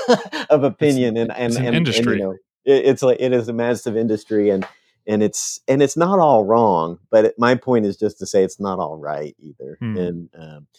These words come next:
Speaker 1: so I'm, I'm happy for people to disagree as long as they think about it a little bit. And as long as they realize that when they say the Bible is a story, they are imposing a generic construct on it that it does not itself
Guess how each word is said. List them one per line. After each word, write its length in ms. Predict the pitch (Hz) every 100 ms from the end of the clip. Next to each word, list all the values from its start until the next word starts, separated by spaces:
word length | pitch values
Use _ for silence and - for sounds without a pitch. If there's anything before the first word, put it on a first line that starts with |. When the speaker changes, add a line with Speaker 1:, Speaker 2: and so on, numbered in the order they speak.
| _ _ -
Speaker 1:
so 280 | - 107
I'm, 180 | 104 107
I'm 240 | - 101 101
happy 320 | 98 95 98
for 140 | 95
people 340 | 92 101 - 85
to 100 | 98
disagree 500 | 90 90 87 101 95
as 140 | 85
long 200 | 95 90
as 100 | 87
they 120 | - 82
think 300 | 95 90 85
about 300 | 80 78 78
it 100 | 76
a 60 |
little 280 | 76 76 76
bit. 220 | 85 82 _ _ _
And 320 | 151 151 135
as 140 | 104 135
long 220 | 123 131
as 80 | 110
they 140 | 101
realize 580 | 92 117 113 95 90 -
that 100 | 87
when 160 | 92
they 120 | 90 85
say 240 | - 113
the 100 | 101
Bible 440 | 90 95 90 87 -
is 160 | 87
a 60 | 82
story, 680 | - - 120 107 85 78 - _ _ _ _ _ _ _ _ _ -
they 280 | 95 107 107
are 300 | 95 87 - _ _
imposing 1120 | 107 98 - - - 127 127 117 101 101 98 95
a 80 | 95
generic 600 | - 98 98 95 87 -
construct 600 | - 95 92 - 82 -
on 180 | 80 82
it 160 | -
that 160 | - 78
it 180 | 98 95
does 240 | - 87 87
not 300 | 87 82 -
itself 640 | 73 - - 85 78